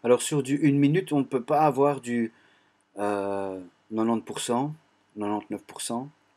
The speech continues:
parce que c'est du une minute. C'est, c'est pas possible de le faire. Moi, je l'ai fait, et pourtant, je l'ai fait avec Tixtory, donc, euh, d'habitude, je suis à quatre-vingt-dix-neuf pour cent, mais là, en une, en,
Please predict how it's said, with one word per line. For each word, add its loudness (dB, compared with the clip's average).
parce -6
que -4
c'est -2
du -4
une 0
minute. -4
C'est, 0
c'est -14
pas 2
possible -6
de -6
le -8
faire. -12
Moi, -14
je 4
l'ai 4
fait, 4
et -6
pourtant, -2
je -6
l'ai -4
fait -2
avec -2
Tixtory, -4
donc, -6
euh, -4
d'habitude, -4
je -2
suis -4
à 2
quatre-vingt-dix-neuf -4
pour -14
cent, -4
mais -4
là, -6
en -8
une, -6
en, -4